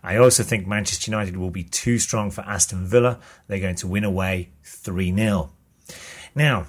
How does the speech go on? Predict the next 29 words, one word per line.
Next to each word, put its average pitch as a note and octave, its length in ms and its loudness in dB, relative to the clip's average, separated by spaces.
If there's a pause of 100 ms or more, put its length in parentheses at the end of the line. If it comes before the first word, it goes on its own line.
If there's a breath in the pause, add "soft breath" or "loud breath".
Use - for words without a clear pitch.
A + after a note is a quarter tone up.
the, A2 360 2
uh, G#2+ 300 2
big A2 260 2
game A2+ 220 2
in G#2 80 -2
Italy G#2+ 360 -2
is F#2 120 -4
the F#2 100 -2
Rome G2 260 0
derby, A#2 460 0
Lazio G2+ 440 2
against F2 280 -4
Roma. A#2 360 0
I'm F3 200 -2
going G2+ 260 -2
for - 180 -4
a F2 80 0
high-scoring F#2 680 -2
draw, E2+ 260 -4 (160)
two G#3 240 -4
two. E2+ 380 -4 (1040 loud breath)
And G#2 160 -4
the G#2+ 40 -2
leaders A#2 300 4
in A2 120 -2
Germany, A#2+ 360 0
Bayern G#2+ 320 -2
Munich, C#3+ 300 -2
they've F#2+ 180 -8